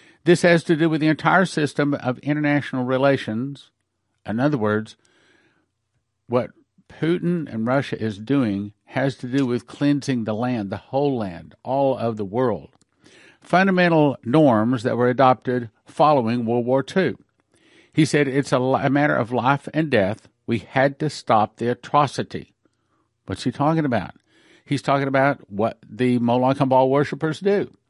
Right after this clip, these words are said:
They worship Satan by killing Satan's enemy, uh, God's people, and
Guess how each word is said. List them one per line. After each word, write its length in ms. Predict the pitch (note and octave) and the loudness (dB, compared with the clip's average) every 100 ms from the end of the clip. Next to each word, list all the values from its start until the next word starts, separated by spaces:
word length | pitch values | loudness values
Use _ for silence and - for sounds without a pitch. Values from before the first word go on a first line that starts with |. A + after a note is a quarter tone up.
| _ _ - | _ _ -4
They 160 | B2 | -2
worship 460 | A2+ B2 D3+ F#3 D#3 | 0 0 0 -2 -4
Satan 500 | - A#2 F2+ B2 D#3 _ _ _ _ _ - | -4 -4 -2 -6 -8 _ _ _ _ _ -2
by 220 | A#2+ A2+ | 0 0
killing 600 | - D#3+ D3 A2+ A#2+ C3 | -4 -2 -2 -2 -6 -10
Satan's 560 | - - A#2 - C#3+ - - | -6 -2 -2 -2 -8 -8 -6
enemy, 460 | A#2+ G#2 A2+ D3 _ _ _ _ _ _ _ _ | -4 -2 -4 -8 _ _ _ _ _ _ _ _
uh, 160 | - G#2+ A2+ G#2 A2+ | -10 -10 -12 -20 -10
God's 340 | G#2+ A#2 B2+ - | -4 -2 -2 -4
people, 480 | D#3+ C#3+ C3+ E3+ - _ _ _ _ _ | -4 -2 -4 -8 -14 _ _ _ _ _
and 440 | B2+ B2+ B2 A#2+ | -2 -2 -2 -6